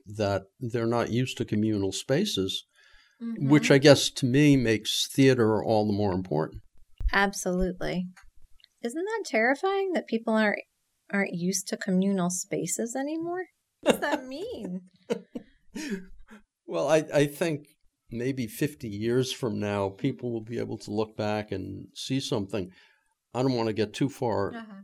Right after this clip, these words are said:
Speaker 1: off this topic, but, you know, when they talk about the boomers and Gen Xers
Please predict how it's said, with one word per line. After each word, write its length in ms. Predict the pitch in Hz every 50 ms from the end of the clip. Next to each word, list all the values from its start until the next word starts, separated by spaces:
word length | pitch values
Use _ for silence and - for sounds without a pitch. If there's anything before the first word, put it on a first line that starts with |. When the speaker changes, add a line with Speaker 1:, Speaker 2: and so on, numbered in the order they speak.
| -
Speaker 1:
off 320 | - 123 127 131 131 - -
this 240 | 127 110 - - -
topic, 520 | - 160 180 214 233 - 175 131 - -
but, 240 | 135 135 123 - - _ _ _ - - - - - _ _ _ _ _ _ _ _ -
you 140 | 135 131 131
know, 100 | 123 117
when 140 | 113 113 113
they 100 | 117 113
talk 300 | - - 143 139 135 -
about 320 | 120 104 110 107 95 -
the 60 | - 110
boomers 920 | 98 104 113 117 120 117 113 110 104 104 104 98 92 - - - - - _ -
and 140 | 110 110 98
Gen 240 | - - 107 101 95
Xers 580 | 95 104 104 - - - - 92 92 92 92